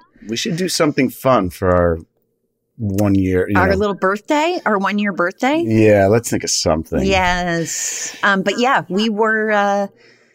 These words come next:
Speaker 2: we hadn't, uh, you and I had done a little sort of teaser for it before Thanksgiving last year.
Speaker 1: Oh,
Speaker 2: And then,
Speaker 1: right.
Speaker 2: and
Speaker 1: It
Speaker 2: then we did our Hey Dude, you know,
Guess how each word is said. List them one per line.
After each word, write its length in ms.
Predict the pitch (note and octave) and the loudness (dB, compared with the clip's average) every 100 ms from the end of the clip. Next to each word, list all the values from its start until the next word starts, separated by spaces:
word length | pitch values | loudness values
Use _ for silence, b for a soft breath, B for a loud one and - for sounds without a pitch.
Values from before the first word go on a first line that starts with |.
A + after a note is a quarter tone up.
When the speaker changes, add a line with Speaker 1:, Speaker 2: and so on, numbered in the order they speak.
| b _ | b _
Speaker 2:
we 120 | F#3+ A3 | -4 -4
hadn't, 520 | F#3+ A#3+ C4+ C4+ - - - | -2 -2 -2 -4 -8 -16 -6
uh, 60 | F#3+ | -2
you 240 | F#3+ B3 | 0 -2
and 80 | A3 | 0
I 180 | G3 A#3 | 0 0
had 240 | B3+ G#3 | -2 -4
done 220 | E3 F#3 F3 | -2 -2 -2
a 120 | E3+ | -2
little 280 | F3 E3+ E3+ | 0 -2 -4
sort 260 | - E3+ | -2 -2
of 160 | D#3 - | -2 -4
teaser 500 | - A#3+ B3 F3 D#3 | -2 -2 0 -2 -2
for 260 | - D#3 D3 | 0 0 0
it 520 | D3+ D#3 - - - - | -2 -4 -6 -8 -10 -8
before 500 | E3+ - - F3 E3+ | -6 -6 -4 0 0
Thanksgiving 560 | E3 E3 D3+ - D3+ D3+ | 0 -2 -2 -4 -4 -4
last 300 | D3+ D3+ - | -4 -6 -2
year. 80 | D#3 | 4
Speaker 1:
Oh, 40 | |
Speaker 2:
And 200 | F3+ F3+ | 6 6
then, 140 | F#3 G3+ | 6 4
Speaker 1:
right. 120 | F3 | 4
Speaker 2:
and 100 | G#3 | 4
Speaker 1:
It 20 | |
Speaker 2:
then 140 | G#3+ A3 | 2 2
we 120 | A3 | 0
did 180 | A3+ G#3 | 2 2
our 160 | G3 | 0
Hey 340 | F#3+ G3+ G#3 G#3 | -2 -4 -2 -2
Dude, 460 | G3+ A3 G#3+ F3 | -2 -2 -2 -2
you 100 | G#3+ | -2
know, 400 | G3 F#3 F#3 F#3 | 0 0 0 -2